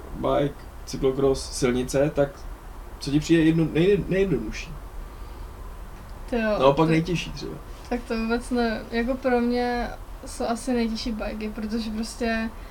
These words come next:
Speaker 2: jak se nepohybuju v tom terénu, tak nedokážu jakoby sjet třeba některý pasáže
Speaker 1: Hmm.
Speaker 2: a je to pro mě jakoby těžší, no.
Speaker 1: Tam musíš být jako víc asi obezřetná v tom, v tom terénu.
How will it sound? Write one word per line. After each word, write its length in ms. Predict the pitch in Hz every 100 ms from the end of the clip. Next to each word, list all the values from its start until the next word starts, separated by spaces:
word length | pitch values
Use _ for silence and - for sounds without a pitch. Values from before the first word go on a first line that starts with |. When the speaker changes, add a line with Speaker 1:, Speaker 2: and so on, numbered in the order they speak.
| - -
Speaker 2:
jak 140 | 247 247
se 140 | 262
nepohybuju 500 | 247 247 262 220 240
v 40 | 226
tom 200 | 254 247
terénu, 500 | 247 226 220 226 226
tak 240 | 226 226
nedokážu 680 | 233 226 233 233 233 240 226
jakoby 320 | 226 233 226
sjet 260 | - 233 220
třeba 240 | - 240
některý 380 | 226 226 233 233
pasáže 680 | 226 233 - 226 226 226 233
Speaker 1:
Hmm. 120 | 220 - 214
Speaker 2:
a 420 | 214 214 214 208 - - -
je 80 | 240
to 100 | 226
pro 180 | 220 226
mě 120 | 220
jakoby 240 | 214 220 220
těžší, 460 | 202 208 - 113 98
no. 140 | 98
Speaker 1:
Tam 80 | 135
musíš 220 | 147 147
být 180 | 151 147
jako 200 | 151 156
víc 160 | 147 143
asi 200 | 151 151
obezřetná 520 | 156 147 120 123 123
v 80 | -
tom, 160 | 127 110 120
v 20 | -
tom 140 | 135
terénu. 480 | 135 131 127 131